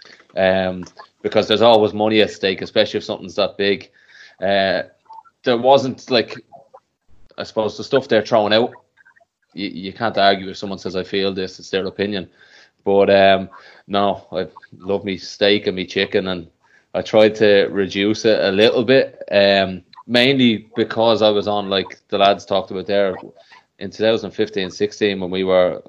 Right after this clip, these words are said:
high up in Europe, we would have been train low, play high in terms of carbs.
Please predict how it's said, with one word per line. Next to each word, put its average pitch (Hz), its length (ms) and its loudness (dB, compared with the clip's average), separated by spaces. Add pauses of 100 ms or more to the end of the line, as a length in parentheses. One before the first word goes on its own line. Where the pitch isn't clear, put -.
(120)
high 101 240 0
up 95 120 -4
in 90 80 -8
Europe, 95 400 -2 (440)
we 107 120 2
would 110 160 4
have 101 80 0
been 98 340 -4
train 101 320 0
low, 95 300 2
play 98 280 0
high 98 240 2
in 98 120 -4
terms 98 220 -6
of 92 60 -8
carbs. 104 420 0